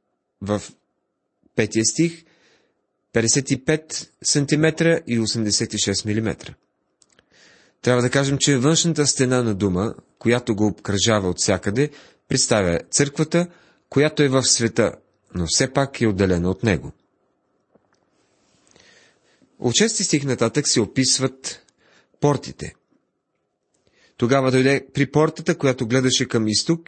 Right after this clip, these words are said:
и се изкачи по стъпалата й, и като измери прага на портата, широчината му беше една тръстика и широчината на другия праг една тръстика. Измери този предверието на портата към дома,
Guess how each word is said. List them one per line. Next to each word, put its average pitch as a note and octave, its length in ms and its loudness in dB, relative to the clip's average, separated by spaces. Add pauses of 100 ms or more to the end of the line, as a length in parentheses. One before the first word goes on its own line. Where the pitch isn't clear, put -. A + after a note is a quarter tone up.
и C3 120 0
се - 120 2
изкачи - 420 -4
по C3 80 -4
стъпалата B2 600 0
й, D#2+ 180 -2 (640)
и B2+ 100 0
като C3+ 180 0
измери C#3+ 420 2
прага D3 300 0
на G#2+ 160 -2
портата, G2 560 -2 (440)
широчината A2+ 760 0
му A2 80 2
беше G#2+ 260 2
една A2 220 0
тръстика C#3+ 580 -2 (480)
и - 100 -2
широчината B2 640 0
на A#2 100 2
другия A#2 360 0
праг G#2+ 360 -2
една G#2+ 280 0
тръстика. G#2+ 600 -4 (2250)
Измери D#3 380 2
този D3+ 260 2
предверието D3+ 640 0
на E3+ 160 2
портата B2 420 0
към A#2 180 -4
дома, G#2 360 -2